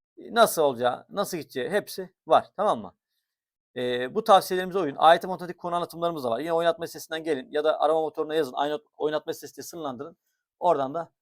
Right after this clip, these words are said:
bulabilirsiniz. Ama benim size kesin tavsiyem, yani şu, e, üçlüyü çözmeden sınava girmeyin. Hangi, hem M S hem T Y T için. E, A Y T denemesiyle ilgili de denemelerin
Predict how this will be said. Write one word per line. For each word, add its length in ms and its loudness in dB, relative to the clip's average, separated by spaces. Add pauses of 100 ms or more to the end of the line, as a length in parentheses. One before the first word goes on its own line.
(260)
bulabilirsiniz. 600 -2
Ama 180 4
benim 280 -6 (140)
size 280 -6
kesin 300 -12
tavsiyem, 460 -2 (600)
yani 280 2
şu, 400 -8 (180)
e, 440 -2
üçlüyü 580 -8
çözmeden 540 -6
sınava 320 -2
girmeyin. 260 -6
Hangi, 260 -4
hem 140 0
M 120 -4
S 160 -6
hem 140 0
T 120 -6
Y 80 -2
T 100 -8
için. 260 -14 (600)
E, 340 4
A 180 12
Y 80 8
T 100 -10
denemesiyle 440 -4
ilgili 220 0
de 260 0
denemelerin 560 -2